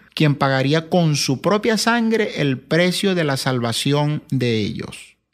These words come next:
En el santuario, el cuero de los animales sacrificados debía ser dado a los levitas.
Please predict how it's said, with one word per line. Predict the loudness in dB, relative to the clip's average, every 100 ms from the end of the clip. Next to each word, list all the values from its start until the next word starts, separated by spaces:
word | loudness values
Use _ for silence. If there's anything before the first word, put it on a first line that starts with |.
| 0
En | 2
el | 4
santuario, | 2 0 2 2 2 2 0 -2 -12 -10 -2
el | 0 -2
cuero | 0 0 2
de | 0
los | 0 0
animales | 2 2 2 2 0
sacrificados | 0 0 -2 -2 0 2 2 0
debía | 0 0 0 -2
ser | 0 -2 -2
dado | -4 -2 0 0 -2 -4
a | -4
los | -2 0
levitas. | -2 -2 -2 -6 -16 -18 -20